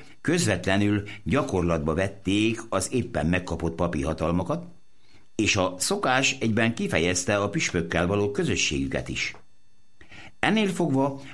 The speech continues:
a papszentelési misén az újonnan szentelt papok együtt mondják a szentelő püspökkel a kánont és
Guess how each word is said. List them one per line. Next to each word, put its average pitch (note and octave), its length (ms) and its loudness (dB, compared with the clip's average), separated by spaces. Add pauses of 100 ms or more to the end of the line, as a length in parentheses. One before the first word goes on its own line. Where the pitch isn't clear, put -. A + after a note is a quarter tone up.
(120)
a - 140 2
papszentelési G#2 800 2
misén G#2 580 2 (320)
az F2 320 0
újonnan G2+ 480 2
szentelt D#2 480 0
papok A2 540 -2 (400)
együtt D#3+ 420 2
mondják G#2 840 0
a C#2 200 0
szentelő A2 520 0
püspökkel E2 760 0 (240)
a - 200 -4
kánont F#2+ 600 2
és D#3+ 300 0